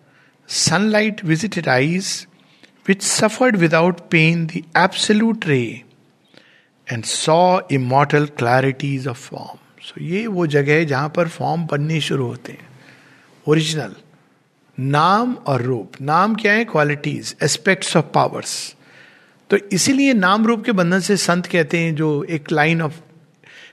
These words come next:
नाम रूप से छुटकारा पा लो, because नाम रूप के साथ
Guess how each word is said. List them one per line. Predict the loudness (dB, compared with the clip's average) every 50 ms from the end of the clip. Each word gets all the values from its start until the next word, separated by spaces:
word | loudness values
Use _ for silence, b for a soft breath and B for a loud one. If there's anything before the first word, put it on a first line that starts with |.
| B -2
नाम | 0 2 4 2 2 2 2
रूप | 2 2 0
से | 0 0 -2
छुटकारा | -2 -2 -4 -2 -2 0 2 2
पा | 0 0 -2 -4
लो, | -4 -6
because | -6 -2 -2 -2 0
नाम | 0 0 0 2 2 2 2 2 2
रूप | 2 0 0
के | 0 -2 0
साथ | 0 2 2 2 2 0 -2 -6 -14